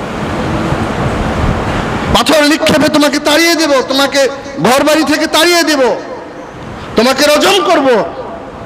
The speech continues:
ইব্রাহিম আলাইহিস সালাম বাবার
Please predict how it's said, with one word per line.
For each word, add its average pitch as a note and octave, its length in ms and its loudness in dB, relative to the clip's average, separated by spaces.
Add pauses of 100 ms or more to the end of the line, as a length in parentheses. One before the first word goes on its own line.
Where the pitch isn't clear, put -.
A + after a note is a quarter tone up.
(1300)
ইব্রাহিম G3 380 2
আলাইহিস F#3+ 260 2
সালাম F3 480 0 (640)
বাবার E3+ 460 2